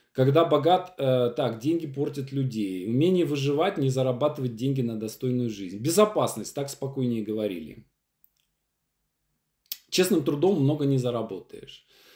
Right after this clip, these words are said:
Так, со стола голой рукой нельзя стирать, денег не будет. Очень хорошо. Так вот, а, то ж, а, и да, мы говорили об этих, об убеждениях на первом занятии и,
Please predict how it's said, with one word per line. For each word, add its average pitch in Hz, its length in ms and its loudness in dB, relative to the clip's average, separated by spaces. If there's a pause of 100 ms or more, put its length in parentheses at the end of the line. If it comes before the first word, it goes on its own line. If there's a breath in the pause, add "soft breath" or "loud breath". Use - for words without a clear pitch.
(260 soft breath)
Так, 131 300 2
со 135 100 -4
стола 170 340 4
голой 151 280 4
рукой 135 300 2
нельзя 139 280 0
стирать, 131 420 -2
денег 113 320 -4
не 117 140 -4
будет. 85 460 -16 (1080)
Очень 208 320 6
хорошо. 95 420 -12 (1200 soft breath)
Так 160 180 2
вот, 196 460 4 (100)
а, 151 920 4 (340)
то 247 160 10
ж, 226 40 4 (140)
а, 190 120 -8
и 196 260 -2
да, 151 280 2
мы 131 320 0
говорили 139 520 4
об 104 120 -2
этих, - 240 -12
об 104 140 -8
убеждениях 180 720 2
на 160 100 0
первом 147 320 2
занятии 139 540 0
и, 139 340 -2